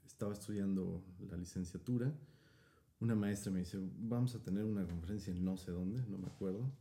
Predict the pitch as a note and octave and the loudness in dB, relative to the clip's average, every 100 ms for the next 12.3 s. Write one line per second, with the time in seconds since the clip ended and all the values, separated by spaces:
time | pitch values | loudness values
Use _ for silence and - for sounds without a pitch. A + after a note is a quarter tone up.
0 | - - - _ _ - A2 G2 G2 G2+ | -16 -20 -20 _ _ -4 0 2 2 4
1 | G2+ G2 F#2 F2 - - G2+ A2 - - | 2 0 -6 -12 -16 -10 -6 -4 -4 2
2 | C3 C3 D3 F#2+ F#2+ F#2 F2 A#2 A#2+ A#2 | 2 4 0 -2 -2 -4 -4 -2 -4 -6
3 | - - - - - - - - F2 - | -10 -14 -12 -10 -8 -10 -12 -14 -14 -14
4 | - - - - F2+ F#2 - - - - | -14 -14 -12 -10 -10 -10 -12 -20 -20 -20
5 | - - - - - _ - C3+ D3 - | -20 -20 -20 -20 -20 _ 4 6 6 4
6 | - - - A2+ - F#3 - C3 C3 B2+ | -4 -14 -8 -2 0 0 2 8 10 10
7 | A2+ A#2+ A#2+ - - - F#2+ F2+ F2 F2+ | 8 8 6 4 -4 -4 -2 0 -2 -2
8 | B2+ - - - _ _ _ _ _ - | -4 -6 -20 -20 _ _ _ _ _ -16
9 | - F#2 F#2 F2 E2+ F2+ G2 F#2+ - - | -6 -4 -2 -4 -4 -4 -4 -4 -10 -18
10 | - - - _ - F#2+ F#2+ A2 G#2+ F#2+ | -20 -20 -20 _ -6 0 2 4 2 0
11 | E2+ - G#2+ G#2+ - F2+ F#2+ F#2 G#2 G2+ | -2 0 2 2 2 0 0 0 0 2
12 | G#2 F#2 B2 | 2 2 0